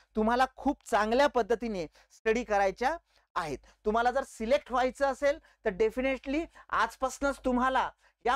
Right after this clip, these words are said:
पंच्याहत्तर मार्कांची तयारी करावी लागेल. Definitely त्याच्यामध्ये पर्टिक्युलर सगळी डिटेल ॲडव्हर्टाइजमेंट आल्यानंतर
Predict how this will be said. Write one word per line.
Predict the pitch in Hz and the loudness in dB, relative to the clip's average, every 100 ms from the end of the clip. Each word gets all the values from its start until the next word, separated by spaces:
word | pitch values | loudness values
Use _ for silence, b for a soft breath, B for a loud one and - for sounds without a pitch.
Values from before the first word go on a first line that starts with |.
| 277 | 0
पंच्याहत्तर | 226 226 220 262 262 - 285 277 | -2 -4 -2 -2 -2 -2 -2 -2
मार्कांची | 226 208 208 247 254 269 247 | -2 -2 -2 -4 -4 -4 0
तयारी | 240 247 | 2 2
करावी | 240 240 233 240 | 2 2 2 0
लागेल. | 226 226 262 294 B B 190 | 0 2 0 -2 B B -2
Definitely | 208 240 254 240 | 0 2 -2 -2
त्याच्यामध्ये | 247 233 240 240 254 - _ _ _ - | -2 -2 -2 -2 -4 -6 _ _ _ -4
पर्टिक्युलर | 202 208 233 233 254 | -2 0 -2 0 -2
सगळी | - 214 208 247 | -2 -2 0 -2
डिटेल | 185 196 247 | -4 0 2
ॲडव्हर्टाइजमेंट | 220 196 220 226 226 226 220 | 2 0 -2 -2 -2 -6 -4
आल्यानंतर | 196 208 220 220 220 208 | -2 0 0 -2 0 -2